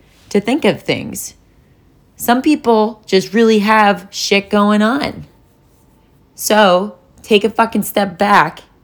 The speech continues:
and realize that's not just about you.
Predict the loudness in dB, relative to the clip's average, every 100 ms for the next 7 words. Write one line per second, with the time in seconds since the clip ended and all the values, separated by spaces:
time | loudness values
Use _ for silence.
0 | _ _ _ _ -8 -2 4 6 6 4
1 | 4 0 -4 -12 _ _ _ _ -4 -4
2 | 0 0 0 -2 -4 2 4 4 0 -4
3 | -4 -8